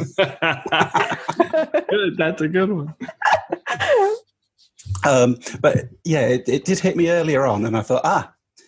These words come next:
Speaker 3: and I was thinking, 'cause this kind of ties into how my prime directive goes, uh, Bagheera from the Jungle Book.
Speaker 1: Ooh.
Speaker 2: Ooh.
Speaker 1: Yeah.
Speaker 3: That, that guy is clever, and he's trying to help Mowgli out. Mowgli resents him the entire way through, doesn't listen.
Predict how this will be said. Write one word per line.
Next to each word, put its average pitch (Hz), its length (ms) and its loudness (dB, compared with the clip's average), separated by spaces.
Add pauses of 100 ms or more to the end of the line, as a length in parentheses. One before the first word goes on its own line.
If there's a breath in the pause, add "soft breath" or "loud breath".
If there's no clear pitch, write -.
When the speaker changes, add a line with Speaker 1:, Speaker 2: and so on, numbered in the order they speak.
(160 soft breath)
Speaker 3:
and 127 120 -2
I 123 40 2
was 123 120 0
thinking, 123 520 0
'cause 127 160 0
this 135 120 0
kind 135 180 -2
of 123 80 0
ties 123 240 2
into 117 200 -2
how 117 100 2
my 110 120 2
prime 110 240 2
directive 107 480 -2
goes, - 440 -2 (320 loud breath)
uh, 117 200 4 (120)
Bagheera 139 500 4
from 120 220 -2
the 117 60 0
Jungle 117 320 2
Book. - 400 -6 (160)
Speaker 1:
Ooh. 285 260 4
Speaker 2:
Ooh. 214 540 2 (220)
Speaker 1:
Yeah. 170 260 2
Speaker 3:
That, 120 320 0 (560)
that 165 220 0
guy 131 160 4
is 104 100 2
clever, 202 520 2
and 123 80 -2
he's 107 100 0
trying 123 140 0
to 110 60 0
help - 540 0
Mowgli 123 380 2
out. 180 340 -2 (220 soft breath)
Mowgli 131 340 4
resents 139 480 2
him 127 140 2
the 107 100 4
entire 202 400 2
way 110 160 2
through, 131 380 2
doesn't 147 320 2
listen. 123 440 0